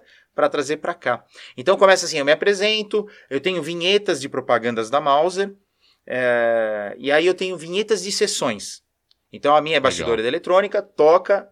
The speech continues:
Speaker 1: aí entro eu falando dos componentes, propaganda da Mauser, vinheta,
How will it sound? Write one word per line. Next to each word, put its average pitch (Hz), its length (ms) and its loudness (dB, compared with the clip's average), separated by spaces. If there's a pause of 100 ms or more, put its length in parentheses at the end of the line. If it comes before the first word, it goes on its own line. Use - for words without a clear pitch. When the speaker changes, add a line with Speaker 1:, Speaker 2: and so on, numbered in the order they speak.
(100)
Speaker 1:
aí 120 260 -4 (300)
entro 170 380 0
eu 139 100 2
falando 131 520 -4
dos 113 180 -14
componentes, 123 680 -6 (880)
propaganda 165 480 4
da 180 100 6
Mauser, 160 400 -2
vinheta, 175 680 -2